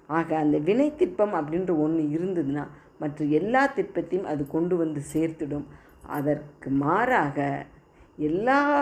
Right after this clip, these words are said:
வலிமையும் இருந்தும் வினை திட்பம் இல்லை அப்படின்னா அதனால எந்த பயனும் இல்லை அப்படின்னு சொல்லி சொல்றாங்க. சரிங்களா? அதுதான் இங்க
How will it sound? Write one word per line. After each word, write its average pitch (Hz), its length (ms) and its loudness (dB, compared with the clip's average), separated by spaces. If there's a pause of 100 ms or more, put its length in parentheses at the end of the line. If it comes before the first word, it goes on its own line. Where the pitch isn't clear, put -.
(280)
வலிமையும் 175 560 0
இருந்தும் 147 480 -2 (460)
வினை 208 300 0
திட்பம் 147 420 -4
இல்லை 147 300 0
அப்படின்னா 135 400 -8
அதனால 139 360 -4
எந்த 143 380 -2
பயனும் 139 520 -4
இல்லை 139 520 -2
அப்படின்னு 127 400 -6
சொல்லி 123 260 -12
சொல்றாங்க. 143 540 -16 (1600)
சரிங்களா? 156 340 4
அதுதான் 160 340 2
இங்க 147 220 2